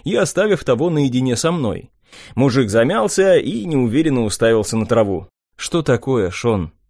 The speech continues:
как можно теплее спросил я. "Да тут такое дело, старший адепт!" Немного осмелев, он поднял глаза. "Ты велел нам округу на волках прочесывать, верно?" Я кивнул, подтверждая слова старосты.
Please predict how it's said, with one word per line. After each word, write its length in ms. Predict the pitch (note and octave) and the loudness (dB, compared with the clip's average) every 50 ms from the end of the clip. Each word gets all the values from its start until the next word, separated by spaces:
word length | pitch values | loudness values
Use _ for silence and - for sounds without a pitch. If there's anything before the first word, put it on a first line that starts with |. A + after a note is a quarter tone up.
| _ _ | _ _
как 180 | - - A2 G2+ | -6 -4 -2 0
можно 280 | A#2+ A#2+ G#2+ F#2+ A2+ G2+ | 0 0 2 0 0 -2
теплее 460 | - A#2 G#2+ - C3+ D#3+ F3+ D#3+ - | -2 -4 -4 -2 0 0 0 0 -2
спросил 420 | - - A2 G#2+ G2 - A#2+ A2 | -2 -4 -4 -4 -4 -2 -4 -4
я. 320 | G#2 F#2+ G2+ F2 D#2 - - _ _ _ _ _ _ | -2 -2 -2 -2 -4 -4 -10 _ _ _ _ _ _
"Да 100 | - G#4 A4+ A4 - | 0 0 0 0 0
тут 240 | G#4+ G#4+ F#4 A3 - _ _ | 0 0 0 0 -6 _ _
такое 480 | - F#4+ G4+ D4 - G#4 E4+ D#4+ E4 D#4 | 0 2 2 2 2 0 0 0 0 0
дело, 400 | A#3 E4+ G#4 G#4+ D4+ A3+ A3 G3 | 2 2 2 2 4 4 2 2
старший 680 | C#3+ - - - - - F#3+ D#3 - - B3 A#3 F#3 | 2 2 0 2 2 2 2 0 0 2 2 4 2
адепт!" 480 | F3 E3 G#3+ G3+ D3+ - - - - - - - - - - | 2 2 2 0 0 0 -4 -10 -16 -18 -18 -20 -12 -4 0
Немного 440 | C3 D3+ D#3+ D#3 D3+ C#3+ C3+ C#3 | 0 2 2 4 2 4 4 4
осмелев, 440 | C3+ - C3+ C#3 E3 F#3+ F3 - - | 4 4 2 -2 0 0 0 0 0
он 160 | D3 D3+ C3 | 0 -2 0
поднял 380 | A#2 - D3 B2 A#2 B2 B2 A#2+ | 2 2 2 2 2 2 0 2
глаза. 460 | A#2+ C3 C3 A#2 G#2 G2 F2 - - _ _ _ _ _ _ _ _ _ - | 4 4 4 4 2 0 -2 -4 -6 _ _ _ _ _ _ _ _ _ 0
"Ты 200 | - G4 G#4 G4 | 4 4 4 4
велел 340 | F4+ F#4 E4+ G4 G4 E4+ D#4 | 4 4 4 4 4 4 2
нам 240 | D4+ E4 D#4 D4 D#4 | 2 2 2 2 2
округу 440 | D4+ A#3+ - D#4+ G4 E4 B3 C#4 C4+ | 0 0 2 2 2 2 2 2 2
на 120 | C4+ C4+ | 2 4
волках 460 | C4 C#4 C4 A3+ A3+ B3+ F3+ D3 - | 4 4 4 4 4 2 2 0 0
прочесывать, 680 | - G3+ F#3 E3+ - F3+ C#3+ - - C3 D3 E3 D3+ | 0 0 0 2 2 2 2 2 2 2 2 2 2
верно?" 520 | F3 A#3+ F#4 A4+ A4+ D4 F3+ C#3 G#2+ - - _ _ _ - | 4 4 4 4 4 2 0 -2 -2 -4 -6 _ _ _ -4
Я 180 | A2+ F3 C4 | 0 0 0
кивнул, 480 | A3+ - C4+ G#3 E3 F3 F3 D#3+ D3+ C#3+ | 2 0 -2 0 0 2 2 2 0 0
подтверждая 680 | - D3+ C#3 - C3+ C#3+ C3+ B2 A#2+ C#3 C#3 C3 A#2+ A2+ | 0 -2 -2 -2 0 0 0 2 4 4 4 4 4 4
слова 340 | - C#3 C#3+ C3 B2+ A#2+ | 2 2 2 4 4 2
старосты. 680 | A#2 - - B2 A#2+ A#2+ A2+ - - A#2+ A#2 A2 G#2 | 2 2 2 2 4 2 2 0 0 -2 -2 -2 -2